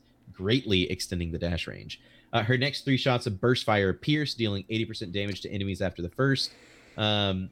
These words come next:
and when she hits an, a champion with an attacker ability, she reduces that cooldown by one and a half seconds. And I do not believe, um,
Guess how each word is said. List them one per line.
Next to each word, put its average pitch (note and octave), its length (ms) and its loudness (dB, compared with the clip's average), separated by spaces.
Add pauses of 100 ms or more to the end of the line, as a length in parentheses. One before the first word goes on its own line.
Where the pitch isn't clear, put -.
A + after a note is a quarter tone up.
and G#2 120 -2
when G#2 100 -4
she G#2 140 -6
hits E3+ 200 0
an, B2+ 100 -4
a A2+ 140 -2
champion A2 400 -2
with G2 120 -4
an G#2 80 -4
attacker G#2 320 0
ability, F#2+ 500 0
she - 140 -6
reduces F#2 440 -4
that F#2 160 -4
cooldown F2+ 520 -4 (280)
by G2+ 120 0
one F#2+ 160 0
and G2 80 -2
a F#2 40 0
half F#2 140 -2
seconds. F2+ 540 -6
And G2 140 -2
I F#2+ 100 2
do F#2 180 -2
not G2+ 460 0
believe, G#2 680 0 (760)
um, F2 600 -4